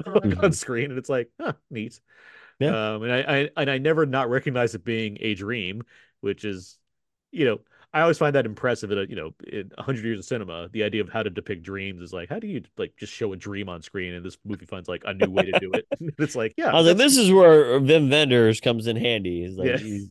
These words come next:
Speaker 2: certainly has had, uh, he certainly depicts them in a way that, that would be de-, very different from,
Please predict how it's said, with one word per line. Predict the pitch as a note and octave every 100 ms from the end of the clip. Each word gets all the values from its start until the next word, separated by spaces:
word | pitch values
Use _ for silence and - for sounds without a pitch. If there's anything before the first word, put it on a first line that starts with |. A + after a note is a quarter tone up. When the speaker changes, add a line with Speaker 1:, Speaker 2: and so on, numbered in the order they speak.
| - -
Speaker 2:
certainly | D3+ C#3 C3+ A#2
has | G#2+ G2+
had, | A#2 G#2 G2+ G#2 -
uh, | G#2 F#2 F2+ F2 - _ _ _ _ _
he | B2+
certainly | C3 F#3 E3+
depicts | C#3 B2 D3 -
them | C#3 B2
in | A2+ G#2+
a |
way | G#2+ G#2+
that, | G2+ F2+ G#2+
that | G#2
would | G2+ G#2
be | G#2
de-, | G2+ B2 A2+ A2
very | A#2 A2+
different | G2+ G2 F#2+ E2+
from, | F2+ F2